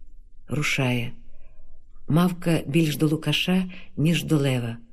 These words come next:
«Я буду ждати». Лукаш відстає від дядька, стискає мовчки обидві руки Мавці,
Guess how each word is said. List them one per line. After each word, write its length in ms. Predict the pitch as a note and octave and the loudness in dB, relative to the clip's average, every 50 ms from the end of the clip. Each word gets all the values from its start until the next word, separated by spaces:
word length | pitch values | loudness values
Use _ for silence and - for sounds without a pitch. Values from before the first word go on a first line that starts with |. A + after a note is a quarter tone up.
| - - - - - - - - - - - - - - | -16 -14 -14 -14 -14 -16 -14 -14 -12 -12 -12 -12 -6 -2
«Я 100 | C#3+ D3+ | 0 0
буду 220 | - G3 F#3 G3 | 0 0 -2 -2
ждати». 540 | F#3 F#3 - G#3+ G#3+ G#3 F#3 - E3 - - - - - _ _ _ _ _ _ _ _ _ - - | -2 0 0 0 0 0 -2 -4 -6 -10 -10 -12 -16 -20 _ _ _ _ _ _ _ _ _ -4 0
Лукаш 480 | F#3 A3 A3+ - A#3 A#3 A3+ - - G#3 | 4 4 4 4 2 2 2 0 0 -2
відстає 420 | G3 - - - F3+ F3+ F#3 F3 | -2 -2 0 2 4 6 6 6
від 180 | E3+ D#3+ D#3+ D#3+ | 4 2 0 2
дядька, 480 | E3+ E3 E3 D#3 - - - D3+ D#3 - - - - - - - | 2 2 2 2 -2 -2 -2 -2 -2 -4 -8 -16 -16 -14 -12 -12
стискає 600 | - - - - F3 - - - G#3 G#3+ G3+ F#3 | -10 -8 -6 -4 -4 -4 -4 -2 0 2 2 4
мовчки 460 | F3 F3 F3 E3+ E3+ - - - C#3 B2 | 4 2 2 0 -2 -4 -4 -2 0 0
обидві 360 | B2 B2+ D#3 D3+ - B2+ B2+ | 2 4 2 2 2 2 -2
руки 260 | B2 - - - A2+ | -2 -2 -4 -4 -2
Мавці, 540 | B2 D#3+ F3+ F#3 F3+ - - - D3+ D3+ | 0 2 2 0 0 -2 -2 -2 -2 -2